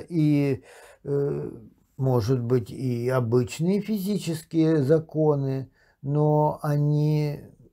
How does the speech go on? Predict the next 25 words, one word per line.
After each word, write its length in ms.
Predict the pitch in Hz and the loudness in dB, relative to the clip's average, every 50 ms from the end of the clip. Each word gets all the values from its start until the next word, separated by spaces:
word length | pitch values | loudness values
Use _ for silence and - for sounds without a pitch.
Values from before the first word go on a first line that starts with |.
| _ _ _ _ _ _ | _ _ _ _ _ _
как 260 | - - 156 143 135 135 | -6 -2 0 0 0 2
бы 180 | 135 147 147 151 151 156 | 4 4 2 2 0 0
наряду 680 | 151 143 151 156 143 147 147 139 135 131 147 160 165 160 | 2 4 4 4 4 4 4 2 2 4 6 6 6 4
с 200 | 160 - - - - _ _ _ | 2 -4 -12 -16 -18 _ _ _
сверхфизическими, 1400 | _ - - 151 156 156 180 185 175 135 - - - 135 127 113 110 117 117 98 90 110 98 - - - 113 107 107 | _ -10 -2 0 4 6 6 6 6 4 2 -4 -2 -2 -2 0 0 -2 -4 -4 -6 -10 -14 -14 -14 -12 -8 -8 -8
то 120 | 98 - 131 | -4 -4 -4
есть 160 | 120 - - | -4 -4 -6
с 80 | - | -4
метафизическими. 2000 | 143 143 143 147 147 156 160 165 165 156 147 127 - - 117 110 110 - 120 113 104 101 107 110 107 95 92 - 104 104 - - _ - 107 104 98 - - - - _ - - - - - - - - _ _ | -2 0 2 4 4 6 6 6 6 6 4 4 2 -2 -4 -4 -2 -6 -6 -6 -6 -4 -4 -4 -4 -4 -6 -12 -16 -18 -18 -20 _ -16 -14 -12 -12 -14 -16 -20 -20 _ -20 -20 -20 -20 -20 -20 -20 -20 _ _
И 160 | 143 147 151 | 2 2 2
это 340 | 151 - 160 151 - 147 143 | 6 6 6 6 6 4 2
не 200 | 143 139 139 135 | 2 2 2 2
вовсе 440 | 127 143 185 214 208 - - 185 | 6 6 6 6 6 6 2 2
какое-то 580 | 165 160 160 156 160 165 165 160 160 139 147 147 | 6 6 4 6 6 8 8 8 8 6 4 0
бессмысленное 1000 | 139 131 139 156 147 - - 160 160 160 143 - 135 139 139 139 135 135 135 127 | 0 2 0 0 0 0 0 0 2 2 2 0 0 -2 -2 0 -2 -2 -2 -2
повторение 840 | - - 139 127 - - - 147 143 143 143 143 139 135 127 127 127 | -2 -2 -4 -4 -4 0 2 2 2 4 2 2 2 2 2 2 2
одного 440 | 120 117 123 127 127 123 123 123 123 | 2 0 0 0 2 2 2 2 0
и 60 | 117 | 0
того 500 | 107 - 127 120 120 135 165 190 202 196 | 0 2 2 2 4 6 6 8 8 8
же, 380 | 170 151 170 170 165 156 156 - - - - - - _ _ | 6 6 8 8 8 6 4 -4 -14 -20 -20 -20 -20 _ _
крутящееся 1200 | _ - 147 156 151 156 - 165 165 160 151 135 - - - 143 139 139 139 135 - - 139 139 | _ 0 2 2 2 4 6 8 8 8 6 4 2 -2 -2 0 0 0 0 -2 -2 -2 -2 0
до 140 | 139 127 135 | 0 0 0
бесконечности, 1040 | 135 131 135 131 - - 139 139 135 139 139 139 135 127 - - 135 127 98 - 143 | 0 0 -4 -4 -4 -4 -2 -2 0 0 0 0 0 -2 -2 -4 -4 -4 -2 -4 -4
как 240 | 135 - 139 127 123 | -2 -2 -2 -2 0
говорили 680 | 120 139 139 139 139 139 139 139 135 131 131 127 123 | 2 4 4 6 4 4 4 2 2 4 4 4 2